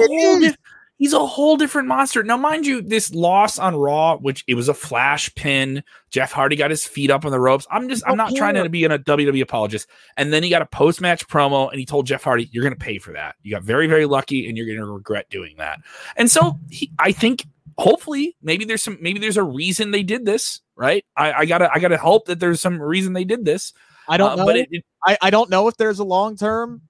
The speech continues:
Speaker 1: sce-, scenario here, but as far as first impressions go, that does not look good for Karrion Kross. It does not look good for N X T. I mean, if you're a casual fan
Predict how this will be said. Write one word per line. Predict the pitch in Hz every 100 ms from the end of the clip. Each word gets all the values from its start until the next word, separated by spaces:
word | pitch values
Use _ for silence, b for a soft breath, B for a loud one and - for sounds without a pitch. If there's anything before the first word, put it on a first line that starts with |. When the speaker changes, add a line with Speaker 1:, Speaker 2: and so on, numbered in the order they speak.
| _
Speaker 1:
sce-, | - 226 -
scenario | 175 - 208 190 226 247 247 247 254
here, | 147 226 226 269 b b _ 156
but | 196 190
as | 170
far | - 214
as | 208
first | - - 214 -
impressions | 196 151 165 - 233 240
go, | 190 254 285 - _ _ _ _ _ _ _
that | - 202
does | 226
not | 233 220
look | 208 -
good | 185 190 202
for | 170
Karrion | 143 160 143
Kross. | 123 147 175 -
It | 147
does | 143
not | 139 139
look | 139 -
good | 135 135 156 - -
for | 143
N | 151 139
X | 120
T. | - 143 165 226 _ _ _ -
I |
mean, | 160 175
if | 160
you're | 277
a | 269
casual | - 208 220 214 196
fan | - 196 180 101